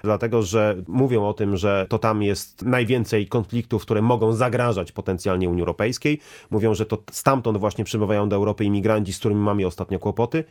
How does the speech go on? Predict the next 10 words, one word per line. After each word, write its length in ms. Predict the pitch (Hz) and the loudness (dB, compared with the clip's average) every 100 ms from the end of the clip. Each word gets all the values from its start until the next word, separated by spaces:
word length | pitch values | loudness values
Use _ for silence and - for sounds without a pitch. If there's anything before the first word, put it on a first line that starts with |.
| - | -6
i 80 | |
to 100 | 117 | -2
właśnie 260 | 101 110 110 | -2 -2 -4
tam 260 | - 156 120 | 0 0 0
należałoby 440 | 104 101 101 101 | 0 0 0 -2
skupić 400 | - 113 104 - _ - _ | -6 -6 -6 -8 _ -20 _
cały 260 | - 101 104 | 0 0 0
wysiłek. 440 | 113 123 85 - _ - - - | 0 0 0 -4 _ -20 -10 -2
I 260 | 139 143 - - | 0 0 -2 -2
Polsce 640 | 147 120 - 175 165 160 | 0 0 -2 0 2 0